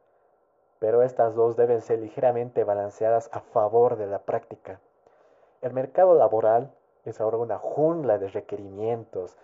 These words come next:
de exigencia, de experiencia, de que sepas manejar cierto programa, de que sepas ya hacer las cosas tú solo, de que sepas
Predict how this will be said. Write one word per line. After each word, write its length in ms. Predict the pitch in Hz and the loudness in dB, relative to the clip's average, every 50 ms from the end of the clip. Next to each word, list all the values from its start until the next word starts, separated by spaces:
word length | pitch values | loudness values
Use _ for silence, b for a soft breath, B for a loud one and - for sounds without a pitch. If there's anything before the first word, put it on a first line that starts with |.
| b b b b | b b b b
de 80 | - 110 | -16 -14
exigencia, 580 | - - 107 98 - 117 117 117 110 117 107 | -12 -12 -14 -8 -6 -4 -4 -4 -4 -4 -6
de 60 | 101 95 | -6 -6
experiencia, 1040 | - - - - 98 95 101 104 110 117 120 123 120 120 - - 107 104 95 90 b b b b b b b b | -10 -16 -16 -14 -14 -12 -8 -6 -4 -4 -4 -4 -6 -8 -12 -12 -10 -10 -10 -10 b b b b b b b b
de 100 | - 117 | -10 -8
que 120 | - - 113 | -6 -6 -6
sepas 360 | - - 131 - - 127 120 | -4 -4 -4 -2 -2 -2 -2
manejar 480 | 117 107 104 104 104 - - 117 117 113 | -2 -4 -6 -6 -10 -8 -4 -2 -2 -2
cierto 400 | - - - 123 117 - - - | -4 -4 -4 -4 -4 -2 -6 -10
programa, 560 | - - 104 113 113 117 120 120 120 104 101 B B B B B | -10 -12 -8 -2 0 0 0 0 -2 -6 -8 B B B B B
de 120 | - 117 | -12 -8
que 120 | - 117 107 | -8 -8 -10
sepas 400 | - - 131 123 - 123 113 110 | -4 -4 -4 -2 0 -2 -2 0
ya 120 | 117 110 110 | 0 0 0
hacer 220 | - - 113 110 | -2 -4 -6 -4
las 160 | 110 104 - | -4 -6 -6
cosas 340 | - 110 110 117 110 - - _ _ | -8 -10 -8 -6 -8 -10 -10 _ _
tú 180 | 139 131 123 | -8 -8 -8
solo, 480 | - - 127 123 127 131 123 117 117 B B B B B - | -6 0 2 4 4 4 4 2 -2 B B B B B -6
de 120 | 113 110 | -6 -4
que 140 | - 110 101 | -4 -6 -6
sepas 480 | - - 127 120 - 123 117 110 - | -2 -4 -4 -2 0 -2 -4 -4 -6